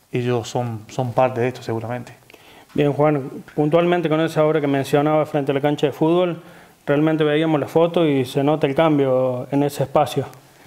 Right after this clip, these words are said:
Speaker 1: Sí, se nota el cambio, aparte mucho, eh, mucho, está mucho más, está ma-, mejor presentado. Incluso la idea es, es continuar para el lado que es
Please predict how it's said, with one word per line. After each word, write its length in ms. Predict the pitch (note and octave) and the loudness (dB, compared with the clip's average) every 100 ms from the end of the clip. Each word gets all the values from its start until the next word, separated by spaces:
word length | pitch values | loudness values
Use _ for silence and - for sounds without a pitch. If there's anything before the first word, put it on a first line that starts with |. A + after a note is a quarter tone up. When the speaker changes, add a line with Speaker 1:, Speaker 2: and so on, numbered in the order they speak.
| _ | _
Speaker 1:
Sí, 340 | - - G#3 G3+ | -8 -2 2 2
se 100 | D3+ | 0
nota 200 | D#3+ D#3 | 0 0
el 60 | |
cambio, 320 | C3+ E3+ F#3 C#3 | 2 2 2 2
aparte 240 | D3+ D3 | 2 0
mucho, 360 | C#3+ C#3 C#3 C#3 | -2 0 0 0
eh, 120 | B2+ A#2+ | -2 -2
mucho, 300 | C#3 C#3 B2 | -2 -2 -2
está 160 | C#3 C3+ | 0 0
mucho 240 | C#3 C3+ | 0 0
más, 380 | C#3 C3 - - - - - _ _ _ _ _ _ - - _ - _ | 0 0 -4 -12 -20 -20 -20 _ _ _ _ _ _ -20 -20 _ -20 _
está 160 | - | -2
ma-, 540 | C3 C3 B2+ C3 C3 D3 | -2 -2 -6 -4 -4 -2
mejor 280 | C3+ B2 D3 | 0 0 0
presentado. 760 | C3 C3 A#2+ D3 D#3+ E3 D3 | -2 -4 -2 2 4 4 2
Incluso 480 | C3+ B2 C#3+ D#3 C#3 | -2 -2 0 2 2
la 120 | B2+ | 2
idea 320 | C3 C#3 C#3+ | 2 2 2
es, 280 | C3+ C3+ - - - - - - - - - | 0 -2 -6 -16 -20 -20 -20 -20 -20 -20 -4
es 140 | D3 C3+ | -2 0
continuar 520 | D3+ C3 C3 C#3 D3 | 0 0 0 2 2
para 140 | C#3 | 2
el 100 | B2 | 2
lado 260 | C3 B2+ B2 | 0 0 0
que 160 | C#3+ | 2
es 240 | C#3+ - | 2 -2